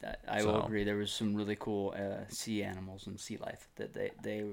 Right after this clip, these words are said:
Speaker 1: put on display. So, uh, for those of you listening,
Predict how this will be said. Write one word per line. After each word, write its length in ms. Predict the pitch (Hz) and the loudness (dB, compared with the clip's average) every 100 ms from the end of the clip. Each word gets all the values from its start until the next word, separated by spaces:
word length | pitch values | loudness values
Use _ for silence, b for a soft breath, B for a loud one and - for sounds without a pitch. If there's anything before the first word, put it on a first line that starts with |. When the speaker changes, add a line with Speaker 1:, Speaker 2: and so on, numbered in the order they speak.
| - | -4
Speaker 1:
put 140 | 117 | -2
on 140 | 104 98 | 0 0
display. 340 | - 101 92 - B B B B | -2 0 0 -2 B B B B
So, 320 | - 160 139 | 8 12 12
uh, 460 | 127 123 123 123 117 - - | 12 12 12 12 12 6 -8
for 100 | - | 10
those 180 | 185 190 | 12 12
of 60 | 180 | 12
you 100 | 196 | 12
listening, 400 | 202 214 208 | 12 12 8